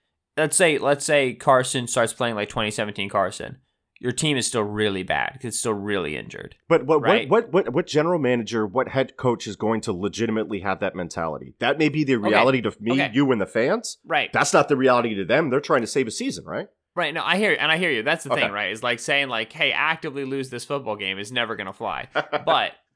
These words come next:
Speaker 1: I say that my objective is not winning the football game. My objective is fixing my franchise quarterback.
Speaker 2: Mm-hmm.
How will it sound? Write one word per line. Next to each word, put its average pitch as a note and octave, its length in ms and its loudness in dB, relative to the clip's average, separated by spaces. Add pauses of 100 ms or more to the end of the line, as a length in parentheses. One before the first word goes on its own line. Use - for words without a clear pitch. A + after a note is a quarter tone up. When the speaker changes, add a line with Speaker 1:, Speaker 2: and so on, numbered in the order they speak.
(240)
Speaker 1:
I B2+ 180 -2
say D3+ 180 -2
that C3 120 -6
my B2 440 -4 (340)
objective A#2+ 720 -6 (520)
is C3 200 -4
not B2 300 -2
winning A2+ 200 -8
the G#2 60 -14
football - 420 -14
game. - 240 -18 (280)
My C#3+ 240 -2
objective C#3 460 -2
is A2+ 100 -8
fixing B2+ 480 -8
my G#2+ 140 -6
franchise G#2 500 -8
quarterback. - 600 -12
Speaker 2:
Mm-hmm. G#2+ 240 -8